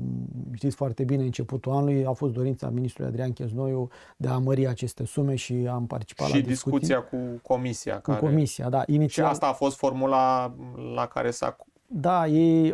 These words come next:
Speaker 2: Adică aici ați dat-o la pace,
Speaker 1: noi am
Speaker 2: cum
Speaker 1: vrut
Speaker 2: ar veni.
Speaker 1: cincisprezece milioane, ei, când au auzit de cincisprezece milioane, li s-a părut enorm.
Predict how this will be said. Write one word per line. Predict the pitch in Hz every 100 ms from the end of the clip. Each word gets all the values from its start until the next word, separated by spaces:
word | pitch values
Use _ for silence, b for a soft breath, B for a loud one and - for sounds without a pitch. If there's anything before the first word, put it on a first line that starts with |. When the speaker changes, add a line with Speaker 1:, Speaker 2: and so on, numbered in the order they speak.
| 165
Speaker 2:
Adică | 165 156
aici | 139 160 -
ați | 170 143
dat-o | 151 143 143
la | 123
pace, | 117 127 175
Speaker 1:
noi |
am | 190
Speaker 2:
cum | 170
Speaker 1:
vrut | 196
Speaker 2:
ar | 208
veni. | 180
Speaker 1:
cincisprezece | - 165 160 139
milioane, | 160 151 147 175 180 156
ei, | 156 156
când | - 170
au | 147
auzit | 151
de | 156
cincisprezece | 139 160 - 151 143
milioane, | 143 143 147 147
li | 139
s-a | - 139
părut | - 147 143
enorm. | 135 135 202 226